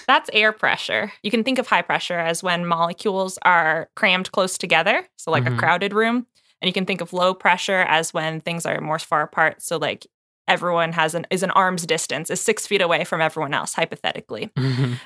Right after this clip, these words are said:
Speaker 1: And naturally, to balance out, to, like, reach an equilibrium, things move from high pressure zones to low pressure zones. So they move from the more crowded areas to the less crowded areas. And so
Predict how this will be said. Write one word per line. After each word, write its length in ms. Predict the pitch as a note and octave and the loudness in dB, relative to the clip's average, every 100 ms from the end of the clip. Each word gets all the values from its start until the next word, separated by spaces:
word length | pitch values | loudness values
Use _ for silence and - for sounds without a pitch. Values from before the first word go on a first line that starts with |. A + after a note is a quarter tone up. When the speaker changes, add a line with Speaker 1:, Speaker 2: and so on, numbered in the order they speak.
| - - | -12 -2
Speaker 1:
And 440 | G3+ F#3+ F#3+ - - _ _ _ - | 0 0 -2 -4 -10 _ _ _ 0
naturally, 920 | G#3 G3 G#3 - G#3 F#3+ F3+ F3+ F#3 _ _ _ _ | 4 4 2 0 2 4 4 2 -2 _ _ _ _
to 80 | G#3 | -2
balance 480 | F3+ F3 F#3 F3+ F#3+ | 4 4 4 0 2
out, 240 | F3 D#3 | 2 2
to, 160 | - E3 | -2 -2
like, 200 | E3 E3 | -2 -4
reach 220 | F#3+ F#3 | -4 -2
an 100 | F#3 | -2
equilibrium, 720 | F3 - E3+ E3 E3 D#3 D#3+ | -4 0 0 0 -2 -2 -4
things 380 | - G3 F#3+ F3+ | -2 -2 0 -2
move 280 | F3+ F3+ F3+ | -2 -2 -2
from 180 | F3 F3 | -4 0
high 200 | F#3 F#3 | 2 2
pressure 400 | - G3+ - A3 | 2 0 2 0
zones 480 | A#3 A3+ A#3 A#3 - | 2 2 2 -2 -2
to 100 | F#3 | -2
low 200 | F3 G3 | -2 0
pressure 360 | D4 D4+ F4 | -2 -2 -4
zones. 580 | F4 F#4 G4 G4+ - - - | -4 -4 -2 -4 -6 -8 -8
So 180 | - D#3+ | -6 -4
they 160 | E3 | -2
move 180 | E3 E3+ | -4 -4
from 140 | F3 E3 | -6 -6
the 60 | |
more 180 | E3 E3 | -2 -2
crowded 380 | D#3+ E3+ D#3+ D#3+ | 0 0 0 -2
areas 360 | D#3+ D#3 F3 - | -2 -4 -6 -8
to 80 | |
the 60 | - | -6
less 160 | D#3+ - | -6 -6
crowded 280 | F#2 F#2 - | -8 -6 -6
areas. 300 | - A#3+ - | -6 -8 -8
And 120 | F#3 | -4
so 280 | E3+ D3+ | -2 -2